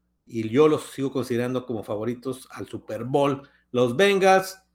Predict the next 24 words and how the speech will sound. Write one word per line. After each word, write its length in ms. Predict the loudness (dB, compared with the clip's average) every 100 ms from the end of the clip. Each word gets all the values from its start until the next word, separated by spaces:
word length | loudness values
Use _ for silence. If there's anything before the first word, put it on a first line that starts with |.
| _
Jaguares 600 | -10 -2 4 4 4 0
descansaron, 760 | -4 -6 -8 -4 0 2 2 -4
están 240 | -6 -6
en 100 | -6
cuarto, 380 | 0 2 2 -2
y 60 | -4
los 280 | -4 -6
Delfines 440 | -12 -10 -8 -8 -10
se 80 | -12
caen 200 | -12 -10
al 160 | -14
quinto, 320 | -14 -14 -8
ya 300 | -2 -2 -2 -4
fuera 240 | -2 -2
Bills 380 | -2 -4 -6 -14 _ _ _
en 140 | -10 -10
este 220 | -8 -8
top 220 | -6 -8
cinco 440 | -6 -8 -8 -12
por 240 | -12 -14 -12
conferencia. 920 | -16 -12 -6 -6 -6 -4 -4 -6 _ _ _ _ -10
Pues 200 | -8 -6
así 260 | -6 -2
está 560 | -2 0 0 0 -4 -16